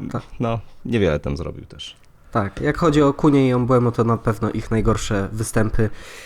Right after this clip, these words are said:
Speaker 1: jak dotąd, e, po transferze do nas i trochę mnie rozczarowuje, e, fakt, że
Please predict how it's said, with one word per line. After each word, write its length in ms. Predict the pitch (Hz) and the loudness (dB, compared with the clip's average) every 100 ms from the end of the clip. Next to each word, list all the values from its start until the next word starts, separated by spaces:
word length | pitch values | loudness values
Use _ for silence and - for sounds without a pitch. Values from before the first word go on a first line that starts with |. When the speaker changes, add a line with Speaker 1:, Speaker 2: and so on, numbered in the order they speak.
| - - | -20 0
Speaker 1:
jak 200 | 123 120 | 2 4
dotąd, 440 | 120 120 117 117 - | 4 4 4 2 2
e, 200 | 117 113 | 2 2
po 260 | - 120 | 4 2
transferze 560 | 113 - 110 - 123 113 | 4 2 0 2 2 4
do 140 | 127 | 4
nas 200 | 180 220 | 4 4
i 80 | 202 | 0
trochę 320 | 185 170 180 | 0 2 2
mnie 280 | 160 160 160 | 2 4 4
rozczarowuje, 640 | 156 - 147 147 139 139 104 | 4 2 4 4 6 4 4
e, 520 | 104 107 - 104 101 | 2 -4 -4 -2 -4
fakt, 460 | - - 127 - - | -4 0 0 -2 -8
że 360 | 107 110 107 | -2 0 0